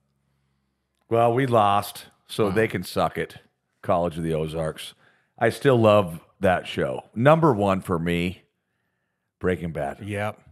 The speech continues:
Speaker 1: It just, it is.
Speaker 3: And when you have two great minds like ourselves that agree on something.
Speaker 1: Oh, that's, that's, uh, I mean, that doesn't happen very often.
Speaker 3: You know what?
Speaker 1: So
Speaker 3: Who was the creepiest guy?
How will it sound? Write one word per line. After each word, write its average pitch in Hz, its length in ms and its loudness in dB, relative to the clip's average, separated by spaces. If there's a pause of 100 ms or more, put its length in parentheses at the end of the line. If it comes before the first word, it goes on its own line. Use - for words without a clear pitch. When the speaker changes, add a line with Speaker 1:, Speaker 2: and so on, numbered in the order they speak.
(440)
Speaker 1:
It 90 60 -18
just, 95 240 -10 (100)
it 98 180 -6
is. 127 400 -2 (340)
Speaker 3:
And 139 200 -2
when 135 140 -2
you 170 100 0
have 165 240 0
two 170 160 -8
great 135 300 -4
minds 117 440 -6
like 107 260 -8 (280)
ourselves 110 600 -8
that 107 120 -10
agree 101 380 -10
on 110 160 -8
something. 127 440 -8
Speaker 1:
Oh, 104 220 0 (1160)
that's, 107 280 -4 (1200)
that's, 110 200 -2
uh, 98 300 0
I 95 100 -2
mean, 90 420 -4 (300)
that 90 100 0
doesn't 104 280 -2
happen 98 280 -2
very 80 240 -4
often. 73 440 -8
Speaker 3:
You 175 120 -4
know 220 60 0
what? 226 80 4 (320)
Speaker 1:
So 156 140 -12 (280)
Speaker 3:
Who 208 100 -4
was 247 120 -4
the 170 100 -4
creepiest 180 680 -6
guy? 117 600 -4